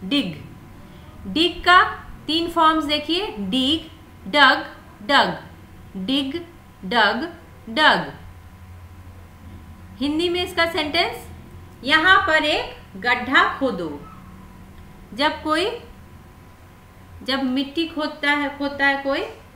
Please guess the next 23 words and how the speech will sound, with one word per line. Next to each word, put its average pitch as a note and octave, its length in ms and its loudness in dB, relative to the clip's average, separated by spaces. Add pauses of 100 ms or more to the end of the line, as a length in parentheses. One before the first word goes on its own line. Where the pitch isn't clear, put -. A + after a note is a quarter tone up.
(140)
तब C4 100 0
हम D4 280 -2
उसको C4+ 180 -10
क्या C#4 200 -2
बोलते C4+ 280 -2
हैं? G4 80 -6
यहाँ B3+ 360 -6
पर C4+ 120 0
एक - 360 -4
गड्ढा A3+ 420 -2
खोदो। E3+ 540 -6 (1200)
और A3+ 100 -2
इंग्लिश C#4 340 -2
में D#4+ 80 -4
उसको D#4+ 140 -4
कैसे C#4+ 300 0
बोलेंगे? D#4 420 -2
Dig D4+ 480 0
a A#3 60 6
pit F4+ 520 -4
here, F#3 240 -2 (600)
dig A#3 200 2 (420)
a B3 80 4